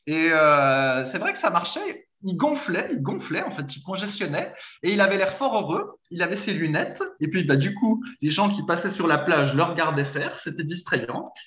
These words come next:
et voilà comment, euh, ce jeune homme là, là, bah,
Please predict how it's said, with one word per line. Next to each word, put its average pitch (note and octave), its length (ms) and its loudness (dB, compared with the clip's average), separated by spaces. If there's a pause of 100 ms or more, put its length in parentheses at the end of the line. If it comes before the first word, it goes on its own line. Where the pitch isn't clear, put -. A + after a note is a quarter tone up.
(100)
et D#3+ 60 4
voilà F3+ 320 6
comment, D3+ 420 6
euh, B2+ 180 6
ce E3+ 160 0
jeune F3 200 2
homme D#3+ 240 0
là, C#3+ 280 6
là, D#3 340 4
bah, B2+ 500 0